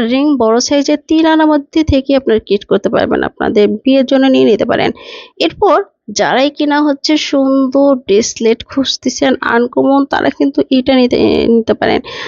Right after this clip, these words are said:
একদমই বলের মধ্যে করা হয়েছে, আপনারা চাইলে কিন্তু বল বলের মধ্যে যারাই লা-, নিতে চান নিতে পারেন, চ্যানেলের মধ্যে পেয়ে যাচ্ছেন। এরপর দেখুন যা গাইস, বাইশ ক্যারেটে হলমার্ক করা only এক আনা দুই রতি দুই পয়েন্টের মধ্যে।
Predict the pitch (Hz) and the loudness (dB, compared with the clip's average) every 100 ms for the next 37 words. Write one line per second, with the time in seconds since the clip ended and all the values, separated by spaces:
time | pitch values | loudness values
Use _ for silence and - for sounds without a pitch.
0 | - - 262 285 311 285 269 294 302 302 | -8 -4 0 2 2 2 2 2 0 -2
1 | 311 294 311 302 320 302 571 679 - - | -2 0 0 0 0 0 0 0 -2 -2
2 | 95 - - 214 226 240 233 233 233 214 | -4 -2 -2 -2 -2 -4 -4 -4 -2 0
3 | 220 220 220 214 226 233 220 220 208 214 | 2 2 2 0 2 0 0 -2 0 2
4 | 214 208 214 220 220 220 214 226 233 247 | 2 2 0 0 -2 -2 0 0 0 0
5 | 302 320 233 185 71 - - 67 71 - | 0 2 0 0 0 -2 -4 -2 -2 -2
6 | - - - - - - 320 330 - 370 | -4 -4 -8 -12 -12 -4 0 0 2 2
7 | 370 302 247 226 - 269 277 254 202 202 | 2 0 0 -2 -2 -2 -2 0 -2 0
8 | 196 196 208 - 220 196 269 - 302 302 | 0 0 0 -2 -2 0 0 0 -2 0
9 | 302 269 269 269 285 294 - 262 277 285 | 0 0 0 0 0 0 2 2 2 0
10 | - 294 294 330 320 247 269 277 277 302 | 0 -2 0 0 0 -2 0 0 0 0
11 | 233 214 294 294 - 202 202 226 208 214 | -2 -2 0 0 0 0 0 0 0 0
12 | 214 - | -2 -2